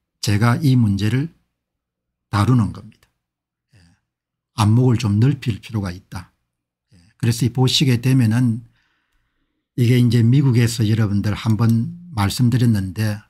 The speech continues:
가장 많이 갖고 있는 데가 마이크로 스트래티지, 이 등이 갤럭시 디지털, 삼 등이 마라톤 디지털, 사 등이 테슬라, 예, 갖고 있는 개수입니다.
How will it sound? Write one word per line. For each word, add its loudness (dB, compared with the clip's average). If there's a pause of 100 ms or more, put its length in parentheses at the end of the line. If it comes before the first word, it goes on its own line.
(120)
가장 2
많이 2
갖고 -2
있는 -2
데가 -6
마이크로 0
스트래티지, -6 (520)
이 0
등이 2
갤럭시 0
디지털, -8 (520)
삼 0
등이 2
마라톤 0
디지털, -6 (440)
사 -4
등이 0
테슬라, -2 (520)
예, -20
갖고 -2
있는 0
개수입니다. -2